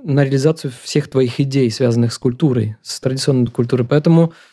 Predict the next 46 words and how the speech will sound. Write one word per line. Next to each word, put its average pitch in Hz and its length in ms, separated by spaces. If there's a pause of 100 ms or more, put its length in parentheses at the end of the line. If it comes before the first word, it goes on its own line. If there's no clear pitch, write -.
(160)
даже 143 320
учитывая, 135 540
что 123 340
времена 135 480
сейчас - 280
очень - 180
сложные, 185 640
мы 147 300
совершенно 147 440
безболезненно 131 760
пережили 120 480
вот 117 180
это 123 140
вот 135 180
время, 180 300
и 131 60
это 165 200
благодаря 135 460
фонду 131 280
президентских 123 520
грантов. 120 500 (440)
Потому 139 320
что, 143 460
по 143 100
сути, 151 560
что 127 160
такое 147 220
фонд 123 260
президентских 123 460
грантов? 123 420
Ты 160 300
занимаешься 147 500
тем, 143 160
что - 180
любишь, 175 360
но 139 220
у 131 40
тебя 131 200
есть 151 200
возможность 139 500
платить 131 280
себе 127 200
зарплату, 127 540
да, 127 160
с 147 80
помощью 123 540